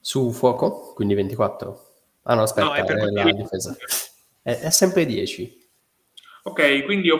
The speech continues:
Speaker 3: fatto sette di T M più sedici, ehm, sette, sedici,
Speaker 2: Ventitré.
Speaker 3: venti,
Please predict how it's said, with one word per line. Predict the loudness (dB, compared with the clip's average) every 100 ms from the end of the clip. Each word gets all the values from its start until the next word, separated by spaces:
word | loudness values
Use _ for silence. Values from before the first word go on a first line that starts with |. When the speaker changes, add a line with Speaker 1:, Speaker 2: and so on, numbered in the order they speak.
| 2
Speaker 3:
fatto | 0 0 -6 0 2 2 2 2 0 0 -2 -4
sette | -14 -16 -2 2 2 0 -10 -8 -6
di | -6 -10
T | -6
M | -4 -4 -6 -8 -10 -10
più | -14
sedici, | -14 -8 -2 -2 -4 -10 -10 -8 -6 -8 -12 _ _ _ _
ehm, | -10 -6 -4 -4 -4 -6 -8 -8 -8 -10 -12 -18 -20 -20 -20 -20 _ -20 _ _ _ _ _ _ _ _ _ _ _ _ _ _ _ -20 _
sette, | -12 -12 -10 -10
sedici, | -12 -4 -4 -2
Speaker 2:
Ventitré. | -2 -4 -4 -8 -10
Speaker 3:
venti, | -10 -10